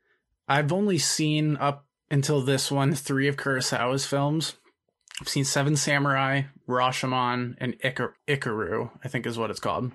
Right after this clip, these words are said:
But this one, it was nice because you get the Kurosawa style in color, and it's just got such a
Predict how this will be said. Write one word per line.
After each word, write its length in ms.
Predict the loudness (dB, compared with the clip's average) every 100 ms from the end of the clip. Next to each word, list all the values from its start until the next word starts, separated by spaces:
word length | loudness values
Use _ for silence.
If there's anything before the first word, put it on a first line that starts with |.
| -4
But 220 | -4 0
this 300 | 0 2 0
one, 420 | 0 0 0 0
it 120 | 0 0
was 220 | 0 0
nice 460 | 0 2 0 -2 -2
because 420 | -2 0 -2 -2
you 160 | -4
get 320 | -2 -2 -2 -6 _ _ _ _ -12
the 100 | -8
Kurosawa 880 | -4 -2 0 0 2 2 4 2 2
style 880 | 0 0 2 2 2 2 0 -4 -12 _
in 240 | -6 -6 -4
color, 640 | 0 0 2 0 -2 -6 -12 _ -20 -20 -20 -20 -12 0
and 180 | 4 4
it's 220 | 2 -2
just 260 | -2 0 0
got 200 | 0 0
such 260 | -2 -2
a 140 | -4